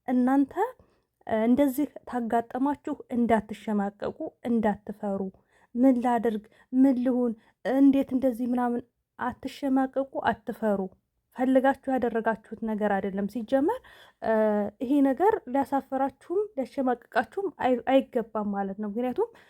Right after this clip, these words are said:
ይሄ እነሱን፣ ለእነሱ ነው ነውሩ፣ ለእናንተ አይደለም እንዴ። ማንኛውም ሰው ምንድን ነው፣ እ፣ ሽንት ቤት ምንድን ነው የሚደረገው? ተጣጥበን ነው የምንወጣው። ምን አዲስ ነገር አለ? ምንም አዲስ ነገር የለም አይደለ እንዴ? ስለዚህ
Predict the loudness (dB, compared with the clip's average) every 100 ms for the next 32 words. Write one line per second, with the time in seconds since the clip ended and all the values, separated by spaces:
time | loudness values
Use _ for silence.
0 | _ _ _ 2 6 8 6 4 0 0
1 | 2 4 4 2 -2 -2 -2 -6 -2 2
2 | 2 2 -2 -4 -2 0 0 -2 -2 -2
3 | -2 -2 -2 -2 -6 _ _ _ 0 2
4 | 4 2 0 0 -2 -4 -8 _ _ _
5 | _ 4 6 6 4 0 -4 -10 _ _
6 | _ _ _ _ _ _ _ _ _ -4
7 | 2 4 4 2 2 0 2 0 2 0
8 | 0 -2 0 -2 -4 -8 _ _ _ -4
9 | -2 -2 2 4 4 4 4 2 0 0
10 | 2 2 0 -6 -8 -4 -4 -4 -6 -12
11 | -16 _ -4 -2 0 -2 0 0 0 0
12 | 0 0 0 0 0 0 -2 -6 -10 _
13 | _ -4 0 2